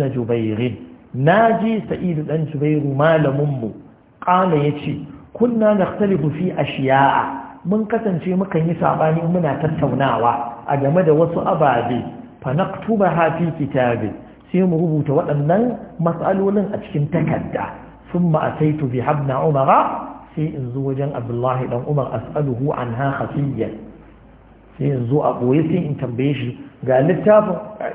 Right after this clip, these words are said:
intanet ɗalibai ashe akwai abubuwa a tare da su. Allah ya shirye mu. Sai ya ɓoye littafin haka. Sai ya ɓoye takardar haka yana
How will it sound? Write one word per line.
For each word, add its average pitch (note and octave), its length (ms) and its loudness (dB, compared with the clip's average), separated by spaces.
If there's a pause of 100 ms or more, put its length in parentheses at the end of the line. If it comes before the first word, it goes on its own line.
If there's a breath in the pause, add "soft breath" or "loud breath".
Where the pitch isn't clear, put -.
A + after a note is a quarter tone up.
(120)
intanet C3 340 -8
ɗalibai A#2 460 -6
ashe - 180 -10
akwai - 300 -6
abubuwa B2 480 -2
a - 60 -2
tare G#2+ 260 -6
da G#2 160 -6
su. - 100 -16 (720)
Allah A#2+ 160 -4
ya - 60 -6
shirye C3 400 2
mu. B2+ 100 -2 (1300)
Sai D3 140 4
ya D#3+ 80 6
ɓoye E3+ 360 6
littafin C3+ 480 2
haka. A2 260 -10 (640)
Sai C3 120 -2
ya B2+ 60 -2
ɓoye C3 320 2
takardar A2 460 -4
haka G#2 240 -8
yana G#2+ 240 -4